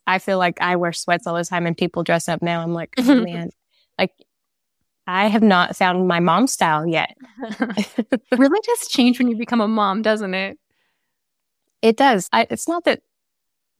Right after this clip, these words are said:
Speaker 1: things, things do fit me differently because I've lost my weight, but the low ride jeans, they're
Speaker 2: <laughs>
Speaker 1: low now. They, I couldn't believe that I really,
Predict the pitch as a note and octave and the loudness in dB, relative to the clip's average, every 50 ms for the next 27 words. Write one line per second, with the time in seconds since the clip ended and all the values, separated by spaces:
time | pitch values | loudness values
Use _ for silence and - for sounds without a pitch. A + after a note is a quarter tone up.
0 | _ - G3+ G3 G3 F3+ - - - _ - G#3 G3+ G3+ F#3 F3 G3 F#3 - F3+ | _ 0 2 2 2 0 -4 -10 -12 _ -2 0 0 0 2 0 -2 -2 -2 -4
1 | F3 F3 F3 E3 F3 E3 E3 E3+ - F3+ F3 E3+ D#3+ E3+ F3 - - F3 - - | -4 -2 -4 -2 -4 -4 -4 -6 -8 -6 -4 -6 -6 -6 -10 -8 -6 -6 -6 -6
2 | - - - _ _ _ _ _ _ _ _ _ _ _ _ _ _ _ _ _ | -8 -12 -14 _ _ _ _ _ _ _ _ _ _ _ _ _ _ _ _ _
3 | _ _ _ _ _ - - F#3+ F#3 F3+ F#3+ F#3+ A3 - - - F#3+ E3+ D#3+ E3 | _ _ _ _ _ -8 -6 -4 -4 0 2 2 2 2 0 -4 -2 -2 0 0
4 | F#3 F#3+ F3 - - - E3+ D#3 - - _ _ _ _ _ _ - - - F3+ | 0 0 0 0 0 0 0 0 0 -2 _ _ _ _ _ _ -18 -8 -2 0
5 | F3 E3+ E3 E3+ F3+ F#3+ F#3 G3 F#3+ - F#3 F3+ F#3+ G#3+ A#3+ A#3+ - - - - | 2 2 2 2 4 4 2 2 2 0 0 0 2 2 2 0 -2 -4 -2 0
6 | G3 G3 F#3 F3 E3+ E3 E3+ F#3 A#3 A#3+ G3 E3+ D#3+ D3 D#3 D#3 E3 - _ _ | 2 2 4 2 2 2 4 4 4 4 4 2 2 0 0 -2 -2 -6 _ _
7 | _ _ - F#3+ G3 G3+ - - _ _ - F#3 G3+ A3 A3 - C4 A#3+ G#3+ G#3 | _ _ -2 0 0 0 0 -4 _ _ -4 -2 -2 -2 0 0 0 0 2 2
8 | A3+ A#3+ C4 B3 A#3+ G#3 F#3 F#3 F#3 F3+ G3 G3+ G3+ G3 G3 | 2 2 2 2 2 2 2 2 2 2 2 4 4 4 2